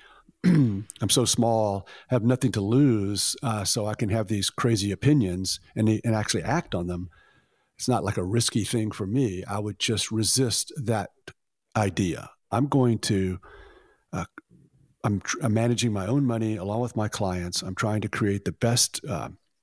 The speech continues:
the perfect portfolio, not the perfect portfolio hedge. And I don't care really what other people have in their portfolio or what they want me to give to them. I'm gonna use my best judgment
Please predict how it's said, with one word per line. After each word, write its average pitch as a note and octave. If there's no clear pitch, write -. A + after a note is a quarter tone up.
the -
perfect C3
portfolio, F#2+
not A#2
the -
perfect -
portfolio G2
hedge. F#2
And G2+
I A2+
don't B2
care B2+
really G2+
what G2
other A2
people F#2
have G#2+
in A2+
their G#2+
portfolio G2
or G2
what A2+
they F#2
want G#2
me G2+
to F2
give -
to G2
them. -
I'm G2
gonna G#2+
use G2+
my G2+
best G#2
judgment F2+